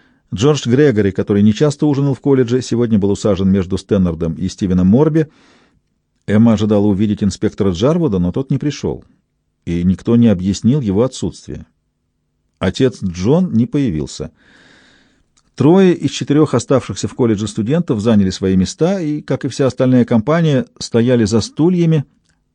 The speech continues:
приготовившись читать молитву благодарения. И только в этот момент появился Рафаэль, застёгивая сутану. Он пробормотал извинения и, открыв принесённую книгу, встал за кафедру.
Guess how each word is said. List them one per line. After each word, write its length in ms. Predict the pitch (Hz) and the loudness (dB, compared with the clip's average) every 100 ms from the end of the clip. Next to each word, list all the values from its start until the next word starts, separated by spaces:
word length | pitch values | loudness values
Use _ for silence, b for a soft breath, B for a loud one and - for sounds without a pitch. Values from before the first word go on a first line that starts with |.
| - | -4
приготовившись 680 | 101 104 117 151 143 123 | 0 0 0 -2 -4 -8
читать 340 | - - 127 127 | -8 -2 -2 2
молитву 360 | 104 117 110 | 2 2 -2
благодарения. 720 | 113 104 107 104 90 71 60 - _ _ - _ _ _ _ _ _ _ _ _ - | -2 0 0 0 -2 -4 -8 -16 _ _ -20 _ _ _ _ _ _ _ _ _ -8
И 80 | |
только 240 | 101 123 156 | -2 2 4
в 60 | |
этот 220 | 165 110 104 | 2 2 0
момент 340 | 95 92 82 | 0 0 -2
появился 400 | 101 104 107 104 | -2 -2 -2 -2
Рафаэль, 480 | 95 - 110 175 165 | -4 0 0 0 0
застёгивая 540 | 101 - 110 90 90 | -4 -4 -4 -2 -4
сутану. 480 | - 82 143 165 143 B B B B - | -4 -4 -2 0 -2 B B B B -4
Он 260 | 107 120 - - | 2 2 0 -8
пробормотал 540 | - 98 101 107 95 | -4 0 0 0 0
извинения 560 | 92 80 95 147 160 139 | -2 -2 -2 0 0 -2
и, 100 | - | 0
открыв 420 | 101 - 110 104 | -2 -2 -4 -4
принесённую 560 | - 101 104 110 104 95 | -2 0 0 2 2 2
книгу, 300 | 113 151 120 | 0 -2 -4
встал 320 | - - 113 | -6 -2 -2
за 140 | 101 | 0
кафедру. 440 | 90 78 71 69 | -4 -6 -8 -14